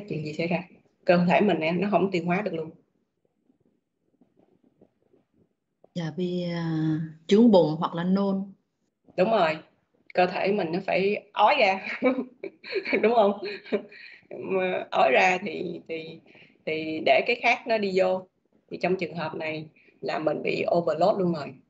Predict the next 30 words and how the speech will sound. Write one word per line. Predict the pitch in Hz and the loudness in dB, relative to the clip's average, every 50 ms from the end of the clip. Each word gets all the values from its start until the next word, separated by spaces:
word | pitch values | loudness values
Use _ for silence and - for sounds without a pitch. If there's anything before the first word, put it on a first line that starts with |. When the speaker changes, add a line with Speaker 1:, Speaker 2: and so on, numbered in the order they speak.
| _ _ | _ _
Speaker 1:
nó | 190 190 | -2 -2
không | 202 - - 180 180 175 | 0 2 2 2 4 2
còn | 160 151 151 | 0 -2 -2
thực | - - - | -6 -10 -8
hiện | 180 - - 156 165 165 | -6 -6 -4 -6 -2 -2
cái | 196 202 | -2 -2
function | - 185 170 170 170 - 160 139 139 139 | 0 0 0 0 0 -4 -6 -8 -8 -12
của | - 156 | -10 -6
nó | 165 180 202 | -4 -2 0
nữa. | 202 170 147 165 - - _ _ _ _ - _ | 0 -2 -2 -6 -12 -20 _ _ _ _ 0 _
Giống | 196 208 233 | 4 4 6
như | 220 202 | 4 4
bao | 190 180 180 | 4 4 2
tử | - - 170 | 0 -2 -2
của | 196 208 | -2 -2
mình | 196 165 151 | -2 -2 -2
á, | 175 196 202 202 202 | -4 -4 -4 -4 -2
khi | 196 175 | 0 0
mà | 170 160 | 0 -2
mình | 156 151 | -2 -4
ăn | - - - 175 170 | -4 -2 0 2 2
nhiều | 165 151 147 151 | 2 0 -2 -4
quá, | 165 180 202 214 - - - - _ _ _ _ - | -2 -2 -2 -4 -6 -8 -16 -20 _ _ _ _ 0
thay | 185 180 | 2 2
vì | 165 156 160 | 2 0 2
bao | 160 175 180 175 | 2 2 2 2
tử | 143 147 180 | -2 -4 -4
của | 202 202 | -4 -6
mình | 190 170 151 | -6 -6 -6
nó | 175 | -6